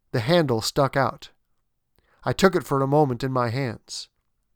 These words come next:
You didn't even have to look close to see where hands pushing the dasher up and down to make butter had left a kind of sink in the wood. In fact, there were a lot of small sinks.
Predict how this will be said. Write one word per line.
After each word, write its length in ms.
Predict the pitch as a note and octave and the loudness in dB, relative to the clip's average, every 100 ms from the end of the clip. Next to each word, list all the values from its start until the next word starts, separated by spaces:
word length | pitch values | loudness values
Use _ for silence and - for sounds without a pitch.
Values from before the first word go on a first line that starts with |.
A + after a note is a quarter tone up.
| _ _ - - - | _ _ -20 -20 -8
You 120 | B2+ | 6
didn't 200 | F3 G#3+ | 6 6
even 200 | G3 F3+ | 2 2
have 220 | E3+ F3+ | 2 2
to 100 | - | 2
look 220 | E3 F3+ | 0 0
close 440 | - - F3+ A#2 - | -2 2 4 4 -2
to 80 | |
see 200 | - D#3+ | -4 0
where 220 | D#3 D3 C#3 | 2 2 -2
hands 560 | D#3+ E3+ D3+ B2+ - - - _ | -2 0 0 -4 -8 -12 -20 _
pushing 380 | - G3 - E3+ | 0 2 2 -2
the 100 | D#3 | -2
dasher 460 | C3 D3 D#3+ - C3 | 2 4 2 0 -2
up 200 | D3+ D#3+ | 0 0
and 160 | D3+ C3+ | -2 0
down 420 | C#3 D3 C#3 C3 - - | 2 2 2 -2 -8 -16
to 120 | - D3 | -4 -2
make 280 | C#3+ A#2 | 0 0
butter 420 | - D3+ A#2+ G#2+ G#2+ _ - _ _ | 4 4 4 -2 -8 _ -20 _ _
had 120 | C3 | 2
left 200 | D#3 F#3 | 4 4
a 40 | - | 2
kind 240 | E3+ D#3+ | 0 2
of 100 | B2 | 0
sink 420 | - - F3+ D3 | 0 2 2 0
in 120 | B2+ | -4
the 80 | A#2+ | -4
wood. 400 | A2+ C3+ A2 - - _ _ _ _ _ _ _ _ _ | -2 0 -2 -6 -20 _ _ _ _ _ _ _ _ _
In 120 | C3+ | -10
fact, 420 | C3 F#3+ F3 - - _ _ _ _ _ _ _ - | 6 8 8 4 -16 _ _ _ _ _ _ _ 2
there 140 | D3+ | 6
were 120 | E3 | 8
a 60 | D3+ | 8
lot 240 | D3+ G#3 | 8 8
of 100 | D3 | 6
small 340 | - C3 A2+ G#2 | 0 -2 -4 -4
sinks. 640 | - A2 - - - | -6 -8 -8 -10 -10